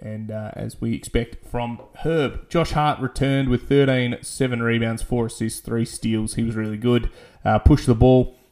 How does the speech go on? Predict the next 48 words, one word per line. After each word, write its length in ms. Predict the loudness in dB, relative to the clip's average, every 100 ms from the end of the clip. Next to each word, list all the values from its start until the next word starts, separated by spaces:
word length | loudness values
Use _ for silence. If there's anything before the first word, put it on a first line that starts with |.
| _ -6
And 380 | -4 -2 -6 -10
Houston 480 | -14 -4 -4 -2 -4
get 180 | -4 -4
frustrated. 680 | -2 -4 -2 -6 -8 -12 -6
<laughs> 40 |
And 100 | -2
they 100 | -2
do 240 | 0 2 2
some 280 | 0 -2 -4 -12 -20 -8
hard 460 | -2 0 2 2
fouls. 460 | 2 2 4 0 -2
You 80 | -2
know, 100 | 0
there 80 | 0
was 100 | -2
a 60 |
bit 260 | -4 -6 -6
where, 300 | -4 -2 -2
um, 320 | -4 -6 -12 -16 _
Josh 200 | -4 -2
Hart 260 | 0 0 -2
went 140 | -2
up 180 | 0 0
and 100 | -2
I 40 |
think 220 | -4 -4 -4
he 80 |
got 220 | -4 -8 -6
blocked, 440 | -6 -8 -8 -6
but 260 | -6 -10 _ _ -20 -14 -6
probably 260 | -4 -4 -6
could 180 | -4
have 80 | -4
been 240 | -4 -6 -8
a 380 | -12 -20 -6 2
little 140 | 4
bit 160 | 4 6
too 180 | 6 6
vicious. 440 | 4 2 -2 -2
And 160 | -2 0
Josh 220 | -2 0
Hart 260 | -2 -2
landed 240 | -4 -4 0
right 200 | 2 2
in 60 |
his 160 | 0 -4
tailbone. 540 | -2 0 0 -2 -6
And, 280 | -8 -12 -16